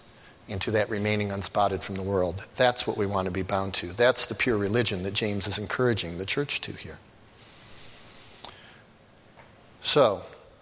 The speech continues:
after having looked at partiality, let me ask you, do you show partiality?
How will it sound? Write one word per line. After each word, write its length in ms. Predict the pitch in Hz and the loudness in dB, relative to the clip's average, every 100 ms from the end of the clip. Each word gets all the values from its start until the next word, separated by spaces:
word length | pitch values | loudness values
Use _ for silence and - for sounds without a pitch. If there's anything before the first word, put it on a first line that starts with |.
| - - - | -20 -20 -4
after 200 | 110 - | -4 0
having 260 | 127 120 | 0 2
looked 140 | 120 123 | 0 -2
at 80 | - | 2
partiality, 760 | 127 117 120 123 135 95 98 107 - - - - - - | 2 4 6 6 6 4 0 -4 -14 -20 -20 -20 -10 -2
let 140 | 127 | 0
me 180 | 127 123 | 2 2
ask 300 | 151 - - | 2 2 -2
you, 100 | 80 - - - - - - - - - - - - | -10 -14 -20 -20 -20 -20 -20 -20 -20 -20 -20 -20 -8
do 100 | 107 | -4
you 80 | 107 | 0
show 220 | - 110 | 2 2
partiality? 640 | 117 110 - 131 - 98 | 0 0 0 -2 -4 -8